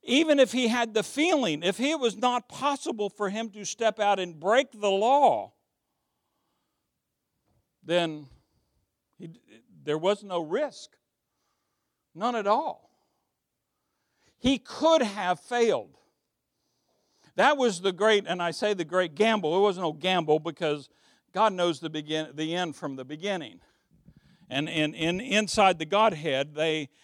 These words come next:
the Father, the Son, and the Holy Spirit had already seen this, and they knew that Jesus was going to live the perfect life and, and face every one of those temptations and never fall to any of them.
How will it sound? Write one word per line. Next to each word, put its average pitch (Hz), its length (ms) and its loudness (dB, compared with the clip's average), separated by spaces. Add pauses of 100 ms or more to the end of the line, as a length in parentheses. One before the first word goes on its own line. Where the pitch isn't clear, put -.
(360)
the 143 80 -12
Father, 185 400 0
the 151 100 -12
Son, 180 260 -4
and 156 100 -6
the 147 40 -4
Holy 165 240 0
Spirit 175 440 2
had 147 180 0
already 170 320 8
seen 202 380 -6
this, 156 240 -2
and 170 160 -10
they 208 140 0
knew 220 200 2
that 185 140 -6
Jesus 170 440 -8
was 170 140 -8
going 156 240 -4
to 175 80 -6
live 175 280 -4
the 185 60 -12
perfect 175 420 -6
life 147 340 -6
and, 156 260 -10
and 143 260 -6 (420)
face 185 260 0
every 190 220 2
one 196 180 2
of 190 60 -6
those 185 200 -2
temptations 175 680 -4
and 165 160 -6
never 160 260 0
fall 208 320 4
to 156 200 -10
any 143 220 -4
of 113 160 -8
them. - 100 -20